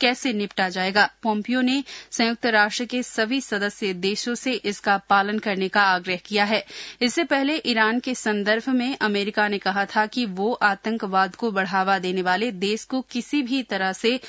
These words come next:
पारंपरिक हथियार खरीदने का या बेचने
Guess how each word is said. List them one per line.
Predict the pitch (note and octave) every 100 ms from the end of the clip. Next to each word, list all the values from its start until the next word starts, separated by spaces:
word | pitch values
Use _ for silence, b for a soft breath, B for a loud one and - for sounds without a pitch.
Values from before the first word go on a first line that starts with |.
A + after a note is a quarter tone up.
| B B
पारंपरिक | G#3+ G#3 G#3+ A#3 B3 - -
हथियार | G3+ - G3 G3+
खरीदने | - G3 F#3+ F#3+ G3
का | F#3 G3+ G#3+ b b b
या | G3+ A3+ C4+
बेचने | G#3 G#3+ - G3+ B3